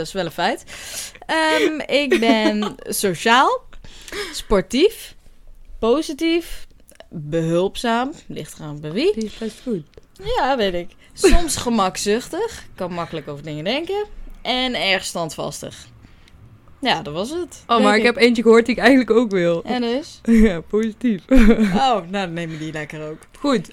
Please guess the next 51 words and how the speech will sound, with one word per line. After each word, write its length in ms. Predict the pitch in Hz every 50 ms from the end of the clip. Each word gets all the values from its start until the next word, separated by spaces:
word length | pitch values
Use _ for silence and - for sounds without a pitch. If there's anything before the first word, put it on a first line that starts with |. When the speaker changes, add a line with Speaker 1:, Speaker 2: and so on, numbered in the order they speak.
| - -
Speaker 2:
ik 220 | - 269 262 - -
ga 120 | - 254 233
dit 180 | 208 190 185
ook 140 | 196 185 165
even 200 | 175 160 143 147
doen. 260 | 151 151 160 185 214
Jullie 180 | 226 214 214 214
kennen 240 | 226 233 240 254 247
mij 240 | 220 214 208 190 185
al 140 | 196 202
wel 220 | 196 190 190 185 175
redelijk 420 | 185 190 185 180 185 180 170 151
en 280 | - - 165 175 170 170
jullie 220 | 160 175 160 170 160
zullen 300 | 175 170 165 160 160 151
mij 260 | 156 156 156 151 156 -
vast 240 | 190 214 220 -
al 120 | - 185 175
wel, 340 | 185 180 175 170 170 165 160
eh, 80 | 160 156
het 120 | 151 - -
een 120 | 190 208 214
en 60 | 208
ander 220 | 196 190 190 180 170
van 120 | - 185
mijn 120 | 185 175 175
karakter 400 | - - 170 190 185 - 185 175
herkennen. 400 | 175 180 - 185 175 160 160 175
Maar 140 | 185 208 -
toch, 300 | 320 349 349 339 - 302
eh, 60 | 294 262
doe 180 | 220 262 262 226
ik 60 | -
dit 160 | - 170 -
ook 160 | 139 139 135 156
even, 280 | 151 151 139 131 143
zodat 260 | 139 - 165 151 -
jullie 200 | - 143 143 143
me 120 | 135 143 147
nog 220 | 143 147 139 -
ietsje 200 | 156 147 - 135
beter 280 | 127 135 123 113 - 131
leren 200 | 135 131 127 -
kennen. 220 | - 120 120 120
Hartstikke 360 | 131 147 147 - - 131 143
leuk. 140 | 165 196 208 _ - _ _ _ _ _ _ _ - - - - _ _ _ - - - - - - - - - _ -
Ik 140 | 294 311
vind 120 | - 359 330
mezelf 280 | 294 254 240 220 220
erg 160 | - 196 190 190
creatief 680 | - 214 214 220 247 - 339 349 381 381 - - -